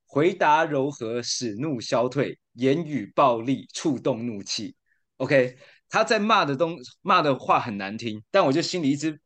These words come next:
一直回-，重复，“回答柔和，使怒消退，回答柔和，使怒消退。” <laughs> 我就心里在跟我讲，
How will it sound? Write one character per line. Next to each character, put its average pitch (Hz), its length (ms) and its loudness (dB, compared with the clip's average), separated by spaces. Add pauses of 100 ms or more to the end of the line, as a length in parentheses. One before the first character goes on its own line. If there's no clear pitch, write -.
一 165 60 -6
直 165 200 0
回-， 139 180 -8 (120)
重 127 180 -2
复 131 240 -2 (260)
，“回 120 160 -4
答 127 180 4
柔 120 180 0
和， 110 180 -2
使 98 180 -4
怒 117 160 -4
消 107 180 -2
退， 101 260 -2
回 110 80 -4
答 113 180 2
柔 117 140 -4
和， 110 200 -6
使 104 180 -6
怒 110 100 -6
消 143 220 2
退。” 135 160 2 (240)
<laughs> - 120 -2
我 180 60 6
就 170 120 4
心 160 180 0
里 143 60 2
在 147 140 2
跟 147 140 -2
我 135 80 -4
讲， 120 120 -4